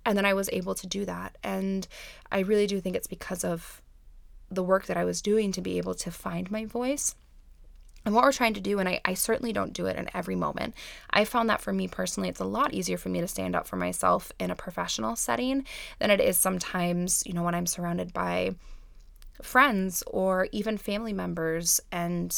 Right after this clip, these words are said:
you know, those emotions are a little bit higher. It's much easier for me to be able to keep my cool and to, you know, keep that level of professionalism and to be able to speak my truth while rooting it in nonviolence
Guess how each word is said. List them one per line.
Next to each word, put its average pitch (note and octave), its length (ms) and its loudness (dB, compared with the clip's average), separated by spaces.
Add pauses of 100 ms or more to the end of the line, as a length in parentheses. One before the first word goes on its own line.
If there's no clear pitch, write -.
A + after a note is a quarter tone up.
(140)
you F#3+ 80 -6
know, F3+ 100 -2
those F3+ 180 2
emotions F3+ 540 0
are G3+ 60 -2
a F#3 40 -2
little F#3 200 0
bit D#3+ 80 0
higher. E3 340 4
It's - 160 0
much G#3+ 260 0
easier F#3 300 -2
for F3 120 -6
me F3 120 0
to E3+ 60 -2
be E3 160 -2
able E3+ 140 -2
to E3 120 -8
keep - 220 -10
my E3+ 180 -4
cool G#3 380 -2
and F3+ 100 -4
to, E3+ 80 -4 (360)
you F#3+ 60 0
know, F3+ 80 4
keep A3 200 2
that G#3 180 2
level E3+ 180 2
of E3+ 80 2
professionalism G3 840 -2
and E3+ 160 -2
to F3 100 -6
be E3 220 0
able E3 160 0
to E3+ 100 -6
speak - 340 -4
my F3+ 120 -2
truth G#3+ 420 -2
while E3+ 280 0
rooting F3 260 -2
it G#3 100 -6
in G#3 120 -4
nonviolence G#3+ 720 -2